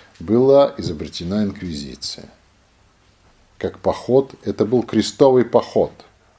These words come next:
против своих же недавних христиан. Не против мусульман, а против недавних христиан, которые приняли катарскую ересь, юг Франции.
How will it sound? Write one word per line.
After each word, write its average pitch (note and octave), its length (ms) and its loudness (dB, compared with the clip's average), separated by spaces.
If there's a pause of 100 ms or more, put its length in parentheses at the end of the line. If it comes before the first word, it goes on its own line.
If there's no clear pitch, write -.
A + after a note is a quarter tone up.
(2000)
против A#2 400 2
своих F#2 420 0
же F2+ 200 -12 (580)
недавних F#2 640 0 (180)
христиан. C#2 560 -12 (560)
Не F2 160 -8
против C#3 400 -2
мусульман, F2+ 560 -4 (320)
а - 80 -8
против - 400 2
недавних G#2 680 2
христиан, F2+ 540 4
которые E2+ 400 -4
приняли C#3 440 2
катарскую G#2 720 2
ересь, D2+ 400 -4 (300)
юг G#2 280 0
Франции. C#2 600 -6